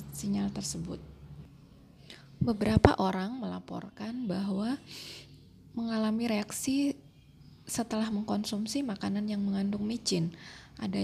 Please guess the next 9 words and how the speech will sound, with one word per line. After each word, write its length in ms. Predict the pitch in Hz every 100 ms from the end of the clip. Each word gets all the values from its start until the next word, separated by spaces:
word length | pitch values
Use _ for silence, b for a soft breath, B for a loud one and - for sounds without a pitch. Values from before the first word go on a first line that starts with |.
| 202
yang 100 | 185
merasa 340 | 190 190 190
sakit 320 | 190 190 190 190
kepala, 640 | 208 - 254 254 220 214 196
berkeringat, 960 | 202 220 220 240 247 233 220 214 233
sakit 320 | - 202 208 208
dada, 480 | 202 214 214 233
bahkan 380 | 226 233 - 233
mual. 420 | 240 247 226 240